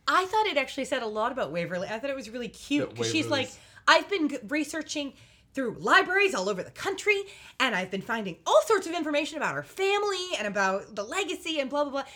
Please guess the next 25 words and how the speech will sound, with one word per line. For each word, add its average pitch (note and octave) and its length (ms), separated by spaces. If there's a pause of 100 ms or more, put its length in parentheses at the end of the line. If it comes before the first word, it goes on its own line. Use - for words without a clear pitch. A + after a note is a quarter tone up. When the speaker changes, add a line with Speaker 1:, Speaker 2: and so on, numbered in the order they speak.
Speaker 1:
Like, C#4+ 100
it D#4+ 40
was D#4+ 160
kind F#4+ 260
of G4+ 60
adorable C#4 500
that F#3+ 120
she's D4 200
like, C#4+ 180 (240)
"I G#4+ 300
haven't B4 160
just - 240
been D4 320
Speaker 2:
Yeah. A3+ 140 (240)
Speaker 1:
trying C#4 320
to G3+ 80
hide A#3 500
from G#3+ 160
Speaker 2:
Right. - 140
Speaker 1:
the F#3 80
family F#3+ 280
history A#3+ 360
this G3 160
whole D#3+ 160
time. D3+ 260